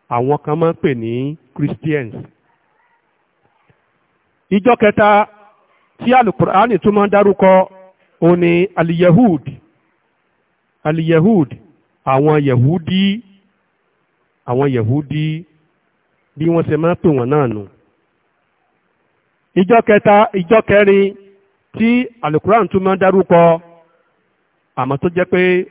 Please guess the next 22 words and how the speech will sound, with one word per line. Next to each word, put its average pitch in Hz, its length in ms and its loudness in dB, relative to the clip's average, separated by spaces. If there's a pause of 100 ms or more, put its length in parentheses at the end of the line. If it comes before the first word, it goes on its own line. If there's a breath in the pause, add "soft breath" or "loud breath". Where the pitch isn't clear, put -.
(140)
orúkọ 165 320 0
méjì 160 400 -2
ni 123 100 -6
máa 156 140 0
ń 185 60 -6
lò 170 120 0
fún 127 240 -4
wọn 123 100 -6
nínú 160 120 -2
Al-Qur'an. 139 600 -4 (1040)
Allah 147 220 0
Subhanahu 156 520 -2
wa 151 100 2
Ta'ala, 143 420 -4 (640)
a 139 120 -2
máa 151 180 -4
pè - 140 -8
wọ́n 123 220 -6
ní 170 160 0 (720)
alladhina 147 720 -2
ashraku, 151 640 -2 (1300)
alladhina 147 640 0